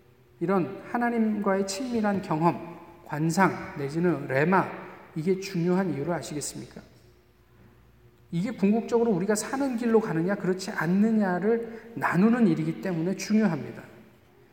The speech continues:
오늘 본문에서도 예언의 언어로만 살았던 욥의 친구들은 하나님 앞에 엄중한 문책을 받았습니다. "만약에 욥이 너희를 위해서 기도하면 내가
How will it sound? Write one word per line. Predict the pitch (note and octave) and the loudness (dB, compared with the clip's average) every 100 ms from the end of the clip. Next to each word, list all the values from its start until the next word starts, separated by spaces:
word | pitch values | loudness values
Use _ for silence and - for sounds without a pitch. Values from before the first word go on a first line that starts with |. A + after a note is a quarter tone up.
| _ _ - | _ _ 2
오늘 | G#3+ C#4+ | 4 6
본문에서도 | G3 A#3 C#4 A3 E3 D#3+ D3 | 8 8 6 6 4 2 4
예언의 | D3+ G3+ B3 C4+ C4 | 6 8 8 6 6
언어로만 | F3+ A3 A3+ A3 A3 | 6 8 8 6 4
살았던 | A3 A3 G#3 - A#3 F3 D#3+ D#3 | 2 2 2 2 4 2 0 2
욥의 | F#3 G#3+ A#3+ A#3+ | 6 6 4 2
친구들은 | - C#4+ C#4 G3 A3 F#3 - - - - | 0 0 0 0 2 0 -2 -12 -18 -6
하나님 | - C#4 C4+ | 2 4 6
앞에 | A#3 A#3+ | 4 4
엄중한 | G3 E3+ G#3+ G#3+ A#3 A3+ E3+ | 6 8 8 6 4 2 4
문책을 | G3 G3 A3+ A3 | 4 2 4 2
받았습니다. | E3+ D3 C3+ - C3 - - - - - | 2 -2 -4 -8 -14 -16 -20 -20 -20 -8
"만약에 | C3+ E3 A#3 C4 B3 C#4+ A#3 - - - - | 2 4 6 4 6 8 8 4 -6 -8 4
욥이 | F3+ A#3 C4+ | 8 8 6
너희를 | G#3 F#3+ A3+ B3 F#3+ | 8 10 8 6 6
위해서 | G#3+ A#3+ A#3 - | 6 8 4 4
기도하면 | - G3 D4 G3+ F#3 A#3 D#3 - - - - | 2 8 8 8 6 6 6 0 -8 -12 2
내가 | D3 E3+ A3+ B3+ - - | 4 6 6 4 -2 -10